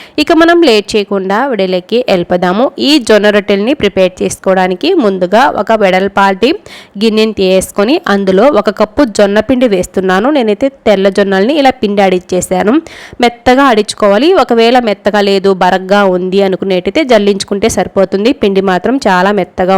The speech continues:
ఉండాలి. ఇప్పుడు ఇందులో రుచికి సరిపడా సాల్ట్ వేసుకొని మొత్తం బాగా కలిసేటట్టు కలిపేసుకొని రెడీగా పెట్టుకోవాలి.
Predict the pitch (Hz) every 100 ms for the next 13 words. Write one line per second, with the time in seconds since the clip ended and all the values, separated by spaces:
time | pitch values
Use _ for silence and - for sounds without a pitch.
0 | 180 175 180 214 330 - - _ _ _
1 | - 320 - 320 294 330 285 220 254 -
2 | 208 196 196 196 180 185 190 185 185 -
3 | 233 339 339 269 - 311 269 202 196 226
4 | 269 190 - 196 180 277 208 185 190 -
5 | 226 370 294 190 190 240 247 185 - 185
6 | 180 208